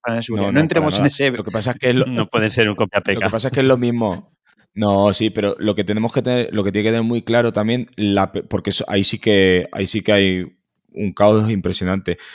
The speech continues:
Speaker 2: Hay que tener muy claro que, que la empresa esa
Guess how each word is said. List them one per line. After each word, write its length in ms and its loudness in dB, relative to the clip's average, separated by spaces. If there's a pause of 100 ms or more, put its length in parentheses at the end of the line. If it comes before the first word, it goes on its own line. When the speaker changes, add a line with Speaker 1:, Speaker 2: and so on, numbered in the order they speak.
(220)
Speaker 2:
Hay 140 0
que 100 0
tener 180 2
muy 180 2
claro 360 2
que, 320 -2
que 140 2
la 100 2
empresa 480 0
esa 300 -2